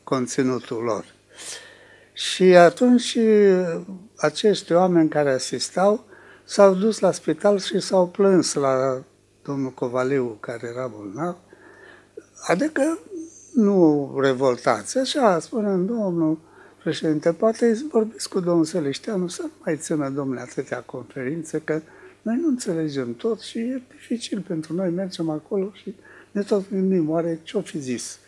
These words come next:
Ei, nu, nicio, nu a fost nicio problemă.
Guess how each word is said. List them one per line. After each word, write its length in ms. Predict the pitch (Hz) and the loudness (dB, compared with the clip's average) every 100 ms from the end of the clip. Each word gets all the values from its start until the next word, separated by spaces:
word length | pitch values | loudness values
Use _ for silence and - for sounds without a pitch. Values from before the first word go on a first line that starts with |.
| _ - - - - - - | _ -18 -16 -16 -20 -14 2
Ei, 260 | 165 113 - - - - _ _ _ _ _ _ _ _ | 2 2 -4 -20 -20 -20 _ _ _ _ _ _ _ _
nu, 180 | 262 196 | 4 6
nicio, 520 | 185 175 170 151 147 | 6 4 2 0 0
nu 140 | 175 | 2
a 120 | 156 113 | 2 0
fost 240 | - 131 | -8 -4
nicio 240 | 151 123 120 | -4 -2 -6
problemă. 840 | 117 135 202 254 254 220 214 208 | -6 -6 4 4 4 2 0 -2